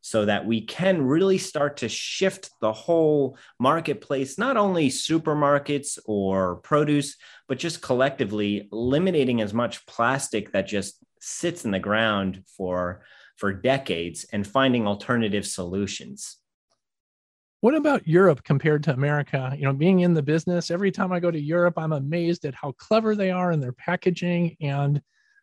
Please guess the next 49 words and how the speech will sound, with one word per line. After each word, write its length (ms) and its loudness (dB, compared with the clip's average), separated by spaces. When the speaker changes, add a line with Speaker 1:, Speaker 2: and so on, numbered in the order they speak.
Speaker 2:
uh, 380 -4
how 380 -2
they 200 4
promote 600 2
and, 440 -6
and 280 -4
display 680 0
their, 260 0
their 180 0
produce 500 2
in 140 -2
their 100 -6
stores. 500 -4
Is 80 -8
there 80 0
something 340 6
Speaker 1:
Yeah. 60 8
Speaker 2:
we 80 6
can 180 2
learn 220 4
from 180 -4
them? 240 -4
Speaker 1:
I, 200 -2
I 200 2
think 320 0
so. 360 4
I 140 4
know, 300 4
uh, 320 2
you 140 0
know, 80 2
we 160 2
have 260 -2
over 240 -2
here, 240 0
like, 260 -2
misfit 600 -2
markets 800 0
type 300 -2
of 160 -2
ideas 500 0
that 140 2
are 80 2
now 240 0
coming 360 -2
into 200 -2
play, 320 0
having 300 2
more 520 2